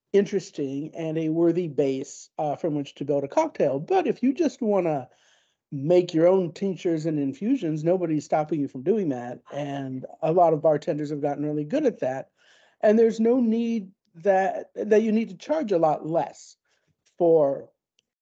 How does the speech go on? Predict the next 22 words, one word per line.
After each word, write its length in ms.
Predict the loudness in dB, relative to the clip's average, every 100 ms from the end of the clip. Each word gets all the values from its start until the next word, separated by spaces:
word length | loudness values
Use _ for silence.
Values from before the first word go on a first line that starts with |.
| _ -4
a 140 | -4
cocktail 440 | -2 -4 0 -2
just 220 | -2 -4 -4
'cause 160 | -6
it 80 | -4
doesn't 260 | -6 -6 -6
have 140 | -4
alcohol, 460 | -4 -4 -2 -2 -2
especially 480 | -2 -4 0 0
since 240 | 0 -4 -2
a 40 |
lot 220 | 2 4
of 100 | 2
these 200 | 0 -4
ingredients 800 | -6 -4 -2 0 0 -2 -6 -16 _ _ _ _ _ _ 2
are 560 | 6 6 6 0 -6 -14 _
close 540 | -6 0 2 0 -4 _
to 640 | -10 -4 0 0 -2 -6 -6
or 300 | 0 0 0
more 320 | -2 4 4
expensive 800 | 4 -2 -4 -4 -4 -8 -8 -8
than 500 | -2 -2 -2 -8 -10